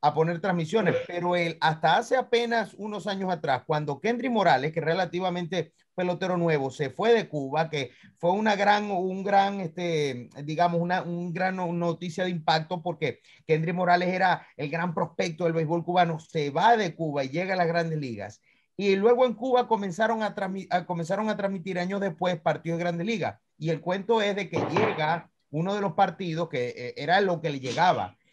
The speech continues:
Y llega un partido de Kansas City que lo iban a transmitir, era Kansas City contra los Yankees, y Kendry Morales jugaba en Kansas City. Los turnos de Kendry Morales los editaron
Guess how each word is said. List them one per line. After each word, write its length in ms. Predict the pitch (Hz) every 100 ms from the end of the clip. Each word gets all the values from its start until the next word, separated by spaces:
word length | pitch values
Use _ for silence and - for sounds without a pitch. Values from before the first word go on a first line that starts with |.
| _
Y 220 | 127 151
llega 220 | 143 190
un 160 | 226 -
partido 420 | 220 208 208 208
de 140 | 202 160
Kansas 400 | 196 170 208 160
City 340 | 202 - 170
que 140 | 165
lo 80 | 147
iban 180 | 160 185
a 80 | 190
transmitir, 480 | 190 190 180 180 175
era 220 | 175 170
Kansas 280 | 160 151 147
City 280 | 180 170
contra 300 | 180 185 180
los 120 | 185 170
Yankees, 500 | 185 160 160 160 - _ -
y 120 | 160
Kendry 300 | 185 185 196
Morales 380 | 208 180 180 185
jugaba 260 | 180 175
en 80 | 180
Kansas 320 | 180 170 160
City. 340 | 185 180 113 101 _ -
Los 320 | 214 196 -
turnos 400 | 277 294 240 202
de 160 | 190
Kendry 260 | 190 233 233
Morales 420 | 226 240 214 165
los 220 | 151 180
editaron 760 | 180 165 - 190 170 123 98